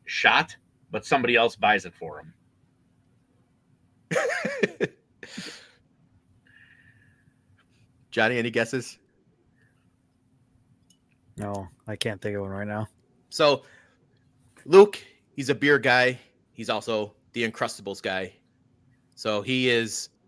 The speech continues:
Speaker 2: a great beer. But then Peter said, "No, he's not a great beer. He's a redheaded slut."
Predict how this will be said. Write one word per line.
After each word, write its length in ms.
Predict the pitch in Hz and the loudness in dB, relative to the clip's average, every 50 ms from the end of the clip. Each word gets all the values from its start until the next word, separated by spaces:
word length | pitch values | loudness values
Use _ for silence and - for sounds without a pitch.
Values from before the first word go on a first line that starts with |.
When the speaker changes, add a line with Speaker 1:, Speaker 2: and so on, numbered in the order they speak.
| _ _ _ _ _ - - - _ _ - | _ _ _ _ _ -20 -20 -20 _ _ -8
Speaker 2:
a 60 | 120 | -8
great 360 | 120 110 127 117 113 110 - - | -6 -2 -2 -2 -2 -2 -4 -6
beer. 240 | 113 92 78 - - _ _ _ _ _ _ _ _ _ _ _ _ _ _ _ _ _ _ _ _ - | -6 -6 -6 -8 -12 _ _ _ _ _ _ _ _ _ _ _ _ _ _ _ _ _ _ _ _ -2
But 160 | - 233 - | -2 4 6
then 400 | 285 294 269 262 262 247 240 - - _ _ _ _ _ _ _ _ _ _ _ _ _ _ _ _ _ _ _ _ _ _ _ _ - | 8 10 10 10 8 6 0 -6 -14 _ _ _ _ _ _ _ _ _ _ _ _ _ _ _ _ _ _ _ _ _ _ _ _ -4
Peter 260 | - 170 160 156 143 | 0 2 4 4 4
said, 400 | - - 147 139 135 120 117 113 _ _ _ _ _ _ _ _ _ _ _ _ _ _ - | 2 4 4 4 4 2 0 -8 _ _ _ _ _ _ _ _ _ _ _ _ _ _ -2
"No, 460 | 135 147 156 151 151 147 143 139 131 127 - _ _ | 2 6 6 8 8 6 6 4 0 -6 -18 _ _
he's 200 | _ - 151 131 | _ -10 -6 0
not 160 | 147 170 160 147 | 4 6 6 6
a 40 | 131 | 4
great 280 | - 127 117 113 117 | 2 0 0 0 0
beer. 300 | - 110 110 107 101 - _ _ _ _ _ _ _ _ | -2 -4 -2 -2 -4 -6 _ _ _ _ _ _ _ _
He's 160 | _ 180 170 143 | _ -2 0 2
a 60 | 143 | 2
redheaded 400 | 113 123 117 117 123 104 95 95 | 2 2 0 0 0 -2 -4 -6
slut." 280 | - - - 85 73 | -12 -12 -10 -10 -12